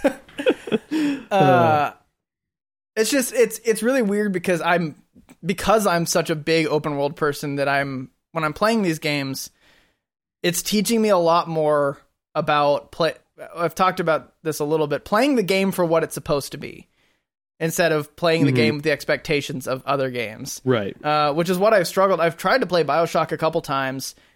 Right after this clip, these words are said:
Speaker 1: and I just never really got into it. But that's because I was trying to play it like an Assassin's Creed game.
Speaker 2: Ah.
Speaker 1: But every time now I'm enjoying it thoroughly because I'm like, "All right, I'm playing BioShock two. They have this thing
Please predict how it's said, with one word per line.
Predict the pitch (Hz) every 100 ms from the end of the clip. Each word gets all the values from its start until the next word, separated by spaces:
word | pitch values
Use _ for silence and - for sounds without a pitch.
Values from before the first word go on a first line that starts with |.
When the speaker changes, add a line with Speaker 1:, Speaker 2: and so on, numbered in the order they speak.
| _
Speaker 1:
and | 151 151
I |
just | 156 147
never | 156
really | 151 147
got | 139 131
into | 180 175 151
it. | 135 127 - _ _ _ _ _ _
But | 165
that's | 175 180
because | 170 175
I | 165
was | 151
trying | 185 170
to | 151
play | 170 160
it |
like | 151 143
an |
Assassin's | 135 165 160 160 135
Creed | 151 131
game. | 120 107 101 110 - _
Speaker 2:
Ah. | 117 110 -
Speaker 1:
But | - 143 160 147 139 127 _ _ _ _ _ _
every | 185 180 170
time | 180 185 185
now | 156 151
I'm | 151
enjoying | 151 165 170 160
it | 135
thoroughly | 185 180 151
because | 147 147 147 139 127
I'm | 151
like, | -
"All | 208
right, | 143
I'm | 143 -
playing | 151 156
BioShock | 139 131 139 160 156
two. | - 202 - _ - _
They | - 147
have | 147 156
this | 180
thing | - 147 135 160